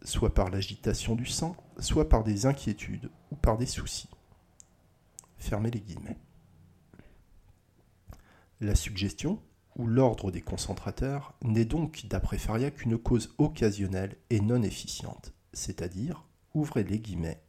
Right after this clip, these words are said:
une cause qui engage la cause réelle et précise à se mettre en action pour produire l'effet qui lui est propre et naturel, mais qui lui est insuffisante à le produire par elle-même. Fermez les guillemets.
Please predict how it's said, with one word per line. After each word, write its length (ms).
une 240
cause 380
qui 240
engage 460
la 80
cause 260
réelle 540
et 80
précise 640
à 80
se 160
mettre 340
en 100
action 460
pour 220
produire 340
l'effet 400
qui 160
lui 180
est 60
propre 480
et 60
naturel, 580
mais 180
qui 200
lui 160
est 180
insuffisante 840
à 120
le 80
produire 520
par 240
elle-même. 480
Fermez 360
les 120
guillemets. 340